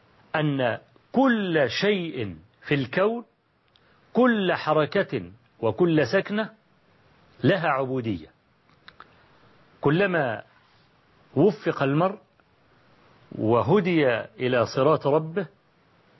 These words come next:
اتسع قلبه للعبوديات جميعاً، وإذا ضاق قلبه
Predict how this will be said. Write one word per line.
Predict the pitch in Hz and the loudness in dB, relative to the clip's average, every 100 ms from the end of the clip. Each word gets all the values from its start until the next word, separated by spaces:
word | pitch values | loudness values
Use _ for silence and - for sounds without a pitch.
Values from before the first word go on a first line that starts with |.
| _ _ _ - | _ _ _ -4
اتسع | 120 - 233 226 165 | -4 -2 -2 0 -2
قلبه | 160 156 143 165 147 180 196 _ _ _ _ _ _ _ - | -2 -4 -4 -4 -4 -6 -8 _ _ _ _ _ _ _ -4
للعبوديات | 117 139 123 123 127 120 131 147 131 | 0 2 2 2 2 4 4 2 -2
جميعاً، | 107 104 95 78 69 _ _ _ _ _ _ _ _ _ - - - | -6 -6 -6 -8 -18 _ _ _ _ _ _ _ _ _ -20 -12 -2
وإذا | 123 139 127 120 | 2 4 4 4
ضاق | 139 151 147 | 2 2 0
قلبه | 120 143 131 143 | -4 -2 -2 -2